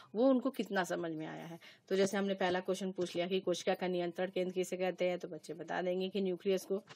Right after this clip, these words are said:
यानी केंद्रक को। फिर पूछा कि उसका द्रव्य किससे मिलकर बना होता है, ये भी बता देंगे कार्बनिक और अकार्बनिक पदार्थों से मिलकर बना होता है। फिर तीसरा प्रश्न दे दिया कि पादप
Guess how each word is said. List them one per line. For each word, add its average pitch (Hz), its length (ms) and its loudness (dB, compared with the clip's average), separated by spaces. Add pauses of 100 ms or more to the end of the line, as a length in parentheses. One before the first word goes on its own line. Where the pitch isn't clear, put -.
(340)
यानी 180 160 2
केंद्रक 175 400 2
को। 180 140 2
फिर 190 180 2
पूछा 190 280 0
कि 185 140 -2
उसका 185 260 0
द्रव्य 190 240 6
किससे 190 360 0
मिलकर 190 300 2
बना 185 260 0
होता 175 240 -2
है, - 320 -10 (240)
ये 170 60 -2
भी 185 80 0
बता 208 280 6
देंगे 208 240 2
कार्बनिक 185 440 2
और 185 60 4
अकार्बनिक 180 380 0
पदार्थों 180 420 0
से 180 140 -2
मिलकर 175 280 0
बना 170 220 -2
होता 165 180 -6
है। 175 60 -8
फिर 185 80 -6
तीसरा 185 340 -2
प्रश्न 190 320 -2
दे 170 140 -2
दिया 175 180 0
कि 180 100 -2
पादप 170 340 -4